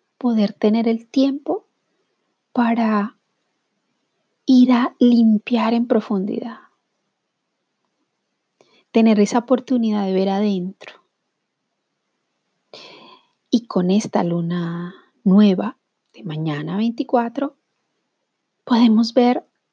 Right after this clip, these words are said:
en la oscuridad nuestro interior. Sin tener miedo, simplemente ver la oscuridad de nuestro interior.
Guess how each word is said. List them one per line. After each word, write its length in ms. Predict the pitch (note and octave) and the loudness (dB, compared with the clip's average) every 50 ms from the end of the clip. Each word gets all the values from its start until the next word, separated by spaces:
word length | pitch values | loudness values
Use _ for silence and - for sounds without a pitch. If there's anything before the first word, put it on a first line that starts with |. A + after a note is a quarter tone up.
| _ _ _ | _ _ _
en 240 | - A#3+ A#3 A#3+ A#3 | 0 0 2 2 0
la 80 | A3+ | -2
oscuridad 800 | G#3 - - - - - A3+ G#3+ F#3+ G3+ F#3 F#3 F#3+ G3 A#3 E4 - _ _ _ _ _ _ _ _ _ _ _ _ _ _ _ _ _ _ - | -4 -6 -10 -12 -6 -4 -2 -2 -2 -2 -4 -4 -4 -4 -4 -6 -8 _ _ _ _ _ _ _ _ _ _ _ _ _ _ _ _ _ _ -6
nuestro 400 | A3 G3+ F#3 - - - - F#3 | -4 -4 -4 -4 -6 -4 -4 -4
interior. 420 | F3+ - - G#3 - - - - - _ _ _ _ _ _ _ _ _ _ _ _ _ _ _ _ _ _ _ _ _ _ _ _ _ _ _ _ _ _ - | -4 -4 -8 -12 -12 -12 -16 -18 -20 _ _ _ _ _ _ _ _ _ _ _ _ _ _ _ _ _ _ _ _ _ _ _ _ _ _ _ _ _ _ -10
Sin 220 | - - B3 A3 | -6 -4 -4 -2
tener 460 | - A#3+ G#3+ G#3 G3+ F#3+ G3+ - - - | 0 0 0 2 0 0 -2 -6 -10 -14
miedo, 520 | C#4 D4 D4+ D#4+ D#4+ C#4+ A#3 G#3+ G3 - _ _ _ _ _ _ _ _ _ | -10 -8 -6 -4 -4 -4 -6 -8 -10 -14 _ _ _ _ _ _ _ _ _
simplemente 680 | - - - C4+ B3+ B3+ B3 B3 B3+ B3+ B3+ - C4 A3+ | -16 -12 -8 -4 0 2 2 4 4 2 2 2 0 0
ver 420 | A#3+ A3+ - A3 C4+ D4+ D4+ C#4 | 0 2 2 2 2 2 0 -2
la 120 | C4 A3 G3+ | -2 -2 -2
oscuridad 540 | G3+ - - - A3+ G3+ G3+ F#3+ F#3+ F3+ | -4 -8 -6 -2 -2 0 2 2 0 0
de 60 | F3+ F3+ | 0 -2
nuestro 340 | F3 F#3 F#3 - - - | -4 -4 -4 -4 -4 -2
interior. 640 | F3+ F#3 F#3 - A3 - - A#3 A#3+ A#3 - _ | -2 -4 -4 -8 -10 -12 -12 -12 -14 -18 -20 _